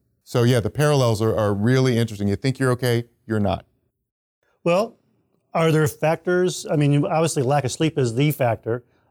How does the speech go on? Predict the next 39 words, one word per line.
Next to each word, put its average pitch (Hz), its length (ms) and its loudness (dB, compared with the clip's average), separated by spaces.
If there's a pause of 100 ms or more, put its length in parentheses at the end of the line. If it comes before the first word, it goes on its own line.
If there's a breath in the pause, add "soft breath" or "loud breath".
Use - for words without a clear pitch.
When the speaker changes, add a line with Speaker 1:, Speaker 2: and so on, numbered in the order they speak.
Speaker 2:
Are 151 80 0
there 139 140 0
other 165 180 0
factors 160 360 0
that 143 120 0
might 143 160 0
increase 151 480 -2
the 156 100 -2
risk 143 360 -2
of 151 100 -2
drowsy 151 280 0
driving? 160 500 -2 (580)
Speaker 1:
So 135 240 0
a 120 220 0
couple, 139 380 -2
like, 120 360 -2
things 160 220 -2
at 135 80 -2
the 131 80 -6
top. 123 220 -2
I'm, 143 200 0 (240 soft breath)
one 190 160 0
of 170 60 0
the 151 40 0
questions 143 380 -2
is, 120 120 0
"So 135 100 0
I 127 80 2
think 175 220 -2
I'm 147 120 2
okay, 135 300 0
but 117 140 0
I'm 107 200 4
not. 104 300 0
Well, 113 140 -2
how 151 200 0
would 139 80 0
I 120 120 2
know, 110 560 2